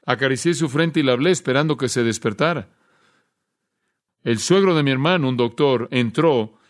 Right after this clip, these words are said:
y revisó el diagnóstico y las máquinas. Seguí clamando a Dios por ese milagro. Después de una media hora, finalmente llegué al punto en el que estaba lista para aceptar la voluntad de Dios sin importar lo que fuera. Le pedí a Dios que se llevara a Tania si quería, pero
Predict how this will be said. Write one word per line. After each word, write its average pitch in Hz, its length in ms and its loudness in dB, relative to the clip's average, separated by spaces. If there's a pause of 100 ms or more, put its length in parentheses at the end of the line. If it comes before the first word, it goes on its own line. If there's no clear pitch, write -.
y 131 120 0
revisó 127 760 0 (140)
el 131 160 0
diagnóstico 123 640 0
y 117 40 2
las 117 120 2
máquinas. 113 540 -4 (320)
Seguí 143 380 0
clamando 165 500 2
a - 20 2
Dios 127 220 0
por 127 140 0
ese 135 200 -2
milagro. 107 480 -2 (280)
Después 160 380 0
de 185 60 0
una 175 160 2
media 165 520 2
hora, 180 440 -2 (560)
finalmente 160 640 2
llegué 135 220 2
al 180 120 2
punto 180 280 -2
en 160 60 0
el 135 80 -2
que 135 80 -2
estaba 160 280 2
lista 151 580 -2 (360)
para 127 220 0
aceptar 131 440 -2
la 175 60 2
voluntad 135 380 -2
de 143 100 0
Dios 120 260 0
sin 120 140 -2
importar 113 400 0
lo 127 140 -2
que 113 100 -4
fuera. 98 360 -4 (420)
Le 120 160 2
pedí 123 260 2
a 143 80 2
Dios 151 280 0
que 143 100 -4
se 117 120 -4
llevara 131 300 2
a 120 60 -6
Tania 135 240 -4
si 113 160 -6
quería, 131 460 -2
pero 113 380 0